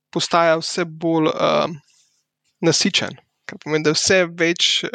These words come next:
investitorjev preferira trenutno to taktično alokacijo. Kar pomeni, da, eh, ko se enkrat stvari majčkeno znormalizirajo v Evropi, se lahko ta trend tudi dosti hitro obrne. Ali pa na emerging marketih.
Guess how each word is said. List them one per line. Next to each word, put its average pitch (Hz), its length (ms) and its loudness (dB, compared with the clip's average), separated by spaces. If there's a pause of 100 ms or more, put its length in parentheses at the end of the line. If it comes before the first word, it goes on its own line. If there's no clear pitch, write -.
investitorjev 160 760 -2
preferira 165 640 2 (560)
trenutno 170 760 2 (180)
to 170 160 4
taktično 147 680 -4
alokacijo. 143 640 -8 (440)
Kar 170 120 -2
pomeni, 208 320 2
da, 190 160 6 (640)
eh, - 100 -6
ko - 180 0
se - 280 0
enkrat 175 540 2
stvari 170 440 -4 (280)
majčkeno 190 460 -2
znormalizirajo 156 920 0
v 139 120 0
Evropi, 175 420 -2 (480)
se - 180 -2
lahko 170 280 0
ta 165 160 0
trend 170 280 -4
tudi 160 140 -6 (100)
dosti 160 320 0
hitro 147 200 -6
obrne. 143 400 -4 (600)
Ali 147 180 0
pa 160 80 -6
na 151 100 -4
emerging 139 480 -6
marketih. - 440 -8